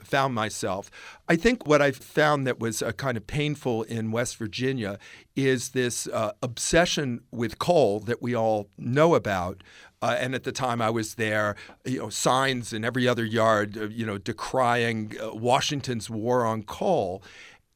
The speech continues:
And the reality is that coal now accounts for about two percent of employment in West Virginia. Uh, the industry has been dying for a number of reasons for decades,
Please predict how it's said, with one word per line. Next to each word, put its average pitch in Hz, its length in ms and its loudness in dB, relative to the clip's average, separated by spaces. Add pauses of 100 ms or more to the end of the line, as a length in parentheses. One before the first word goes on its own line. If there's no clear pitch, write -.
And 151 480 2
the 139 180 0
reality 139 640 2
is 120 220 0
that 123 180 -2
coal 202 280 2
now 135 240 2
accounts 147 420 0
for 113 160 -2
about 117 380 -2
two - 200 -2
percent 143 720 -2 (480)
of 135 160 4
employment 151 680 4
in 113 360 0 (340)
West 131 260 4
Virginia. 98 640 -4
Uh, 107 180 -6
the 113 160 -4
industry 156 400 0
has 120 160 0
been 117 280 -2
dying 120 480 2
for 110 260 0
a 110 40 2
number 131 280 2
of 107 120 0
reasons 104 600 -2 (460)
for - 220 0
decades, - 720 0